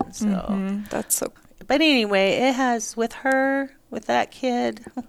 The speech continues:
Speaker 1: <laughs>
Speaker 2: Yeah.
Speaker 1: it has been a journey.
Speaker 2: Mm-hmm. And Finn's two now, is that right?
Speaker 1: He's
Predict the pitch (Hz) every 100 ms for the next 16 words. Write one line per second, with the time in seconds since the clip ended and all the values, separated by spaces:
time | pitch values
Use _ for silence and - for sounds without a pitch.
0 | - - - - 208 226 254 339 240 208
1 | 247 240 233 233 - - 214 208 208 -
2 | - 208 208 202 190 196 - 196 196 _
3 | 220 202 180 220 247 269 - - - _
4 | - 220 - 214 220 - - 196 202 269
5 | 330 302 - - 311 349 - 214 240 -